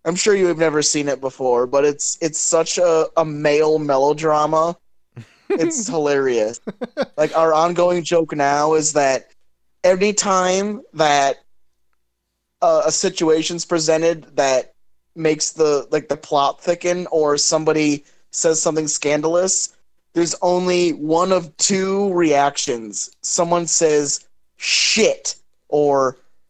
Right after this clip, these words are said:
Speaker 1: "Jesus Christ."
Speaker 2: <laughs>
Speaker 1: Every,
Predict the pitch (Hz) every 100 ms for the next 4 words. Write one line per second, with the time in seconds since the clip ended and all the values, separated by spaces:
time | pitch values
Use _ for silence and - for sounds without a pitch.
0 | - 135 - 170 165 147 120 - - -
1 | 165 160 151 160 131 - - 523 508 494
2 | 480 480 539 571 - 247 - 220 - 185
3 | 180 - 185 _ 175 - _ - _ -
4 | _ _ - 220 226 240 254 226